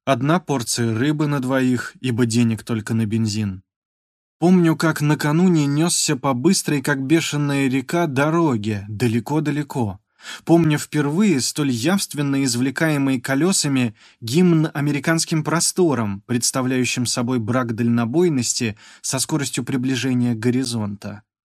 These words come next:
Заправка с говорливой мексиканкой за кассой, явление грозного мужа на ржавом пикапе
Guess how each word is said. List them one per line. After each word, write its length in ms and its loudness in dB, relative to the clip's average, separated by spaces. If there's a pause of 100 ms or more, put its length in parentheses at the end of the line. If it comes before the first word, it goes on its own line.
(160)
Заправка 640 0
с 80 -4
говорливой 560 -2
мексиканкой 720 -2
за 180 -2
кассой, 580 -4 (240)
явление 540 2
грозного 540 -2
мужа 420 0
на 160 -2
ржавом 460 -2
пикапе 580 -4